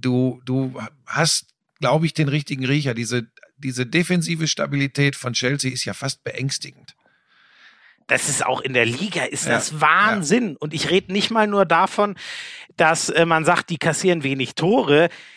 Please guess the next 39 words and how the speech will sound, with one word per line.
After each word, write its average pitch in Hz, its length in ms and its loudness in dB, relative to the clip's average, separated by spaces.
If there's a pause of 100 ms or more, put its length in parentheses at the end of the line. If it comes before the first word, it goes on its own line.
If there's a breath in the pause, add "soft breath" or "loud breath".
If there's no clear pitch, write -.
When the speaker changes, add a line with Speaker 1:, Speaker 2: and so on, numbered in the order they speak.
(280 loud breath)
Speaker 2:
Ey, 175 140 2
die 170 160 -4
lassen 185 300 2
Speaker 1:
Lassen 151 220 6
nix - 180 4
zu. - 80 0
Speaker 2:
dermaßen 175 420 2
wenig 208 280 2
Speaker 1:
Ja. - 60 -2
Speaker 2:
Chancen 285 520 -2
zu. 131 320 -4
Speaker 1:
Ja. 202 140 -6 (120)
Speaker 2:
Es 107 200 -8
ist 120 160 -6
Speaker 1:
Ja, 110 180 2
das 135 120 0
Speaker 2:
irre. - 40 0
Speaker 1:
war 131 140 4
tatsächlich 131 460 0
beeindruckend. 139 580 0
Und 127 80 -2
dann, 127 180 0
ob 117 180 -8
dann 127 200 2
da 120 100 4
ein 123 120 4
Christensen, 139 720 4
äh, 127 360 -4 (180)
erkrankt 127 460 -2
ausfällt 143 540 2
und 131 160 -2
du 131 100 2
den 127 180 2
Zuma 143 380 4
da 135 160 2
in 135 80 -2
die 135 100 0
Dreierkette 131 640 0
stellst, 127 400 2